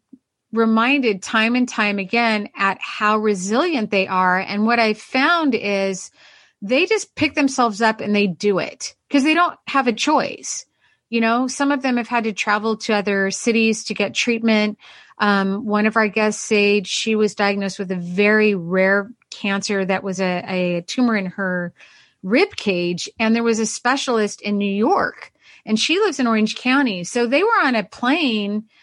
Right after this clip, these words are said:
I think within the first seventy-two hours that she was diagnosed, to get surgery in a city that she didn't live in, but they did it, you know?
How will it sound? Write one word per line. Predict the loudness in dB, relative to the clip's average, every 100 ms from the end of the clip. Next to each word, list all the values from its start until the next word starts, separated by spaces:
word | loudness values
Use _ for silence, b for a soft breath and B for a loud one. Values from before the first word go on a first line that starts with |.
| b b b
I | 0 0
think | -2 0
within | 0 0 0
the | 0
first | -2 -2 -2 -2 -16
seventy-two | -4 -2 2 0 0 0 2
hours | 2 0 -2
that | -4
she | -4 -4
was | -4 -2
diagnosed, | 0 0 -2 0 0 0 -4 -10 b b
to | 0
get | 0 0
surgery | 0 0 0 2 2 2 -2
in | -2 -2
a | -4
city | -4 -2 -2 -2
that | 0 -2 -2 -12
she | -12 -10 -4 0 0 -2 -8 _ _
didn't | -2 2 2
live | 2 2 0
in, | -2 -4 -12 -20 b b b b -4
but | -2 0
they | 0
did | 2 2 2
it, | -2 -6 -16 -14 -2
you | 0
know? | 2 2 2 -2